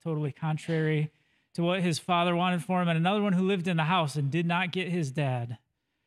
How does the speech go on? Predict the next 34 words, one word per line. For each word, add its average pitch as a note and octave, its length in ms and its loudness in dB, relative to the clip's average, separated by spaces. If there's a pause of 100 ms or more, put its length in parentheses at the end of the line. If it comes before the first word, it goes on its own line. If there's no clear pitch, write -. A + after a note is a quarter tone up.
(340)
you C3+ 120 -2
know, D3 300 0
and D#3+ 160 0
both E3 280 -2
needed F3 260 0
to E3 60 0
be D#3 140 0
reconciled. C#3+ 720 -2
And C3 100 -4
so E3+ 120 -4
I D#3+ 40 2
just E3+ 160 -2
wanna G3 180 0
take G3+ 220 -2
a F#3 60 0
minute. E3+ 300 2
If D#3 160 -4
you G3+ 120 0
need G#3+ 180 0
to G3 60 -2
be F#3 140 0
reconciled E3 760 0
to D#3+ 100 -6
your D#3 140 -2
Father D#3 360 -4
God, C3+ 500 -4
take F3 220 -8
a F#3+ 60 -4
minute D#3+ 360 -4
to D#3 60 -10
do D3 200 -6
so D3 260 -6
this C#3 240 -8
morning. B2+ 420 -4